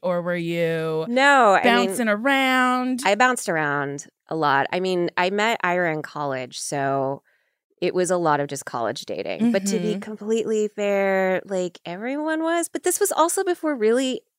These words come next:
Speaker 2: apps and phones and stuff, so I feel like
Speaker 1: Mm-hmm.
Speaker 2: I probably could have gotten a lot more.
Speaker 1: I mean,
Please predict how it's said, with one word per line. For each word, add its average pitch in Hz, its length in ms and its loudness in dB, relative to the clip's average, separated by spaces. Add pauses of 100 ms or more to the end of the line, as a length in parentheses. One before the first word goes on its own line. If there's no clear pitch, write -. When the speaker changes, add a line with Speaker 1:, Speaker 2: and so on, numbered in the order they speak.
Speaker 2:
apps 180 340 -2
and 165 240 -4
phones 175 480 0
and 185 140 -6
stuff, 214 280 0
so 262 140 2
I 233 80 0
feel 202 160 -2
like 190 120 -2
Speaker 1:
Mm-hmm. 196 40 -2 (160)
Speaker 2:
I - 140 -20
probably 139 420 -2
could 143 140 -10
have 135 80 -10
gotten 120 220 -10
a 117 120 -10
lot 87 340 -4
more. 92 500 -10 (540)
Speaker 1:
I 262 140 0
mean, 285 340 2